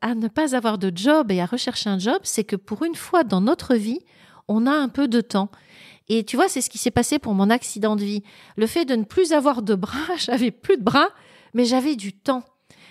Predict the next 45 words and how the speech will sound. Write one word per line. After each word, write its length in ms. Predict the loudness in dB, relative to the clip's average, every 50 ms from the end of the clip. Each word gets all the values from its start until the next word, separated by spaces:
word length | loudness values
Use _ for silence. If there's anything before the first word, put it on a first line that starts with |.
| -8 -4
Et 60 | -2
ce 160 | 0 2 2 2
temps, 240 | 2 2 0 2 0 -2 -2 -2
il 120 | 0 0
était 220 | 0 0 -2 -4
finalement 560 | -6 -6 -4 -2 -2 -2 -2 -2 -4 -6 -6 _ -2
inestimable, 920 | 0 2 2 2 2 0 -2 -4 0 2 2 2 2 2 0 -4 -6 -6 _
et 100 | -4 -4
j'en 220 | -2 -2 -2 -2 -2
ai 220 | -2 -4 -4 -6 -10
fait 260 | -16 -12 -6 -2 0 0
un 140 | 2 2
livre. 340 | 2 2 2 2 0 0 -2 -6 -12 -18 -20 -20 -14 -4 0
Mais 80 | 2 2
vous, 180 | 4 4 4
ce 160 | 4 2 2 0
temps, 340 | 0 2 0 0 0 0 -4 -2
comment 300 | 0 0 2 2 2 0
est-ce 180 | 0 -2 -2
que 80 | 0 0
vous 160 | 0 0 -2
pouvez 420 | -4 -4 -2 0 2 2 2 2 -2 -6 -20 -20 -20 -20 -12 -4 0
en 120 | 0 0
profiter ? 640 | 2 2 0 0 0 0 -4 -2 0 0 0 0 -2 -6 -12 -20 -12 -8
Donc, 140 | -6 -6 -4
soit 160 | -2 -2 0
en 80 | 0 0
vous 120 | -2 -2
posant 300 | 0 2 2 4 4 4
les 120 | 4 4 4
bonnes 180 | 2 0 0
questions, 440 | -2 -4 -4 -4 -6 -6 -6 -4 -4
soit 200 | -4 -2 -2 -2
en 60 | 0
vous 100 | 0 -2
disant, « 300 | -2 -2 -2 -2 -2 -2 -2
J'ai 120 | -4 -6
toujours 260 | -6 -6 -4 -4 -2
rêvé 260 | -2 0 2 2 2
d'app-, 280 | 2 2 0 -2 -4 -2
d'apprendre 360 | -2 -2 -2 -2 -2 -2 0 2
la 120 | 2 2
langue 220 | 2 2 0 0
des 140 | 0 0 0
signes. » 420 | 0 0 0 0 0 0 0 0